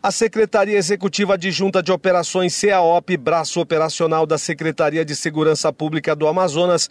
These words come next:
apreendeu seiscentos e oito quilos de drogas durante ações policiais em Manaus e municípios da região metropolitana.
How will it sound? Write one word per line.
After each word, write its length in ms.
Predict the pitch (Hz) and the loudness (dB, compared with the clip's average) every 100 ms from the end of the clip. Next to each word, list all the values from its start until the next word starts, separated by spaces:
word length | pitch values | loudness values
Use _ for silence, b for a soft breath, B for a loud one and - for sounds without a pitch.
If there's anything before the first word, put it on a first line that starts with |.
| b | b
apreendeu 720 | 165 175 190 190 147 131 151 139 b | -4 -2 0 0 2 2 0 -2 b
seiscentos 880 | - - 196 170 - 202 208 196 139 | -6 -2 0 -2 -2 0 0 -4 0
e 40 | |
oito 280 | 180 196 165 | 0 0 -4
quilos 340 | - 170 170 | -4 -2 -2
de 100 | - | 0
drogas 500 | 208 156 165 170 170 | -2 2 2 2 -2
durante 380 | 139 175 165 160 | 0 0 2 2
ações 380 | 175 - 165 151 | -2 0 -2 -2
policiais 600 | 165 165 - 165 147 131 | -4 -4 -2 0 0 0
em 100 | 170 | -2
Manaus 500 | 214 202 156 170 - B B | 0 2 2 0 -4 B B
e 60 | 196 | 0
municípios 600 | 214 196 - 180 175 165 | 0 0 -2 -4 -4 -2
da 140 | 165 | 0
região 340 | 165 180 165 175 | 0 -2 -2 0
metropolitana. 960 | 180 185 190 196 196 - 156 156 104 | 0 0 0 0 -2 0 0 2 -2